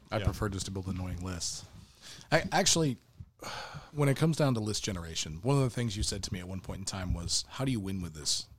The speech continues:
Speaker 1: list?" When I put up a
Speaker 2: Yep.
Speaker 1: list that I really liked, and I was like, "Ah, I don't know."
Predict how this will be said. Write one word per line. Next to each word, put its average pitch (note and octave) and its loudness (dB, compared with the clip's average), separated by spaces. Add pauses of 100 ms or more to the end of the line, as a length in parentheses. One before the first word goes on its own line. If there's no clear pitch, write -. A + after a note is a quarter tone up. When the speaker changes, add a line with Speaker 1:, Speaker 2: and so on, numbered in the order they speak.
(120)
Speaker 1:
list?" D#2+ -4
When G2+ 0
I G#2 0
put D3+ -2
up B2 0
a B2 -4
Speaker 2:
Yep. A#2 -2
Speaker 1:
list G2+ -4
that G2+ -8
I B2+ 2
really A#2 0
liked, F2 -8 (360)
and G2 -4
I F#2 -2
was F#2+ -4
like, - -12
"Ah, G#1 -8 (1400)
I F2 -4
don't D2+ -6
know." F#2+ -6